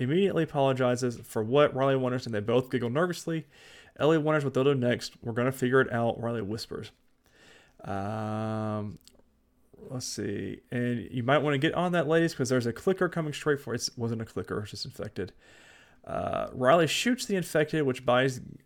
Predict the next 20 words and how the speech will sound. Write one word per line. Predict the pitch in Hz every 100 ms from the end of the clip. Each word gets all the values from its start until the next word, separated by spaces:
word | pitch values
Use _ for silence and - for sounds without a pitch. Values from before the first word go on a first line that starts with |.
| -
them | 123 117 117
about | 110 117
a | 117
second | - 143 123
to | 117
run. | 117 151 147 147 - _ - - - - _ _ -
Uh, | 110 113 113 113 113 117 113 117 110 - -
sorry, | - 117
there, | 117 117 -
there's | 127
a | 117
lot | 131 139
of | 123 117 113 - - _ _ _ -
personal | 127 110 - 107 117 104 -
things | - 123
in | 104
here. | 110 123 - - - - - - -
Then | - 143
it | 131 139
gets | 190